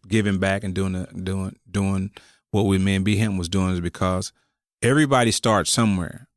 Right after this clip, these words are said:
Everybody has a ha-, has an opportunity. And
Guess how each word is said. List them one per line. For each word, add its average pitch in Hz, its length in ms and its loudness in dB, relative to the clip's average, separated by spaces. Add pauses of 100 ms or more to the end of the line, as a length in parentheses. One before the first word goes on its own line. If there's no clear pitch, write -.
(120)
Everybody 117 360 2
has 107 240 0
a 92 80 0
ha-, 104 300 -2
has 101 300 -2
an - 100 -4
opportunity. 101 800 -4 (560)
And 90 340 0